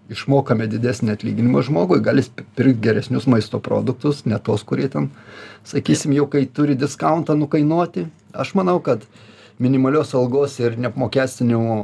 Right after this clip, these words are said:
minimumo sulyginimas duotų labai gerą valstybei paskatą mažinti šešėlį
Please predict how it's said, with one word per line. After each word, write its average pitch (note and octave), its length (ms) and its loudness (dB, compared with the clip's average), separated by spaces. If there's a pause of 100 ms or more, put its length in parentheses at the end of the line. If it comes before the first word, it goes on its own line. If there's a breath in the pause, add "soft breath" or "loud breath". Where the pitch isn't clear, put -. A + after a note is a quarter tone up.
minimumo A2+ 760 2
sulyginimas D3+ 800 0
duotų B2+ 460 0 (260)
labai A2 580 0
gerą B2+ 440 0 (300)
valstybei G#2+ 800 -4
paskatą F3+ 800 -4
mažinti G#2+ 600 0
šešėlį G3 600 0